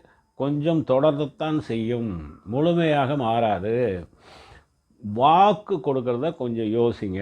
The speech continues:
இந்த காலகட்டத்துல நீங்க யாருக்காவது ஏதாவது ஒரு வாக்கு கொடுத்தீங்கன்னா, அதை கண்டிப்பா நிறைவேத்தி ஆகணுங்கிற ஒரு கட்டாயத்துல சனி பகவான் உங்களை நிப்பாட்டுவாரு.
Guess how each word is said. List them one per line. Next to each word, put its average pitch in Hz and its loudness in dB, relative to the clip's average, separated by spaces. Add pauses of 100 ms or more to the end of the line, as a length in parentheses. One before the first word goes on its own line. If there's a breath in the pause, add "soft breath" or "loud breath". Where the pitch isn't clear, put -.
(120)
இந்த 107 -4
காலகட்டத்துல 131 -2
நீங்க 123 -2
யாருக்காவது 120 0
ஏதாவது 127 0
ஒரு 117 -2
வாக்கு 117 -2
கொடுத்தீங்கன்னா, 107 -6
அதை 113 -2
கண்டிப்பா 139 -2
நிறைவேத்தி 127 -2
ஆகணுங்கிற 110 -2
ஒரு 110 -2
கட்டாயத்துல 123 -4
சனி 110 -4
பகவான் 113 -2
உங்களை 107 -4
நிப்பாட்டுவாரு. 92 -4